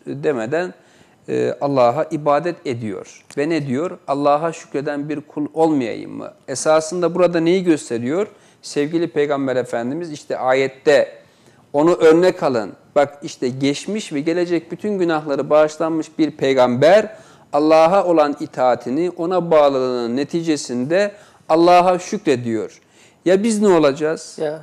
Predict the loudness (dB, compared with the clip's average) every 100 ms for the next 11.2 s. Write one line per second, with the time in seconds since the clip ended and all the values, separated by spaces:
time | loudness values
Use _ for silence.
0 | -14 -14 -14 -20 -16 -2 0 0 0 -2
1 | -4 -8 _ _ -6 -4 -2 -2 -4 -4
2 | -6 -4 -2 0 0 -2 -4 -2 -2 0
3 | 0 2 2 0 -4 0 2 2 2 -2
4 | -2 -4 -2 0 0 0 -2 -4 -10 -16
5 | -6 2 2 2 -2 0 0 -2 -4 -4
6 | -2 -2 -2 -4 -2 -4 -6 -2 2 2
7 | 0 -6 -6 -6 -4 -4 -4 -12 -6 -4
8 | -4 -6 -10 -10 -2 0 0 0 -4 -2
9 | -4 -2 -6 -4 -8 -12 -12 -8 -8 -6
10 | -2 -2 -2 -2 -2 -4 -6 -10 -12 -18
11 | -20 -20